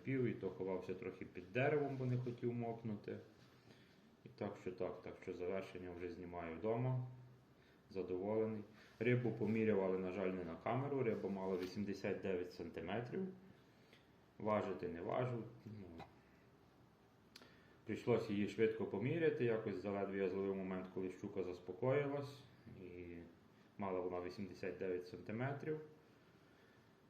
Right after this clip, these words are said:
Прийшлося її швидко сфотографувати і випустити, тому що навколо себе я зібрав публіку людей.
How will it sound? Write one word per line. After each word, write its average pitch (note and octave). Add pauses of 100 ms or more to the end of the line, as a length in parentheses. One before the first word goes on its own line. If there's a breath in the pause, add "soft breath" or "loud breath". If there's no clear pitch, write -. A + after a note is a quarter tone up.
(120)
Прийшлося G2+
її F#2+ (180)
швидко F#2
сфотографувати G2+
і G2+
випустити, F2+
тому F#2
що G2+
навколо F#2+
себе F#2
я F#2
зібрав F#2
публіку G2+
людей. A2